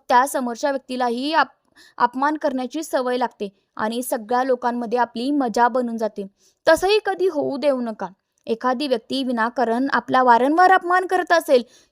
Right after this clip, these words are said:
तर तिला एकदाच कडक शब्दांमध्ये असं उत्तर द्या की मग परत ती व्यक्ती तुमच्या नादाला लागणार नाही,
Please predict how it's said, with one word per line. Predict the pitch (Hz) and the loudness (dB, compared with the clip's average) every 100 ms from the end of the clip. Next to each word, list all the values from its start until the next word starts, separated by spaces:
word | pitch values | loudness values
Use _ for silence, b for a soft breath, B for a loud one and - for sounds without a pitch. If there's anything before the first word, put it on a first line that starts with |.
| _ | _
तर | 294 285 | -2 -2
तिला | 294 285 - - | 0 0 0 0
एकदाच | - 285 311 415 392 - - | 0 2 2 4 2 -2 -4
कडक | 285 262 302 | 0 0 0
शब्दांमध्ये | 349 240 254 254 240 269 - | -2 0 0 2 2 2 4
असं | 269 262 403 | 2 4 4
उत्तर | 415 320 311 269 | 2 4 2 4
द्या | 262 233 226 - | 4 4 2 -6
की | 269 | -6
मग | 269 277 - | -4 -4 -2
परत | 240 277 - | -2 -2 -4
ती | |
व्यक्ती | 294 277 262 | -4 -4 -4
तुमच्या | 262 247 254 262 | -4 -2 2 4
नादाला | 262 214 214 233 | 4 4 4 4
लागणार | 262 262 220 208 | 4 4 2 -2
नाही, | 214 196 | -4 -8